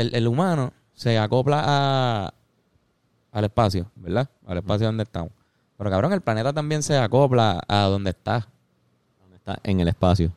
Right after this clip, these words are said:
Speaker 1: A donde está en el espacio. So, en verdad, aparte de, de, de ser lo que es un planeta, o sea, de ser como es el planeta Tierra, es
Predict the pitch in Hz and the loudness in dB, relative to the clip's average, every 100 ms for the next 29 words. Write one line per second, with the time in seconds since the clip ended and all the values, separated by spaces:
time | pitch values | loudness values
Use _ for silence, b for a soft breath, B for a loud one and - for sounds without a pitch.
0 | _ 98 98 95 98 110 120 - 113 123 | _ -6 -4 -4 -4 -2 -2 0 0 0
1 | 104 98 92 90 92 87 104 117 - 107 | 0 2 2 0 -2 0 0 0 0 0
2 | 123 120 117 110 107 107 104 104 95 101 | 2 4 4 4 2 4 6 4 4 2
3 | 98 107 120 117 113 120 127 120 120 117 | 2 2 4 4 4 2 2 0 0 2
4 | 117 143 120 98 101 95 87 101 - 113 | 4 2 4 2 2 2 2 2 2 2
5 | 117 120 120 120 117 127 147 117 101 127 | 2 0 0 0 2 4 4 2 2 2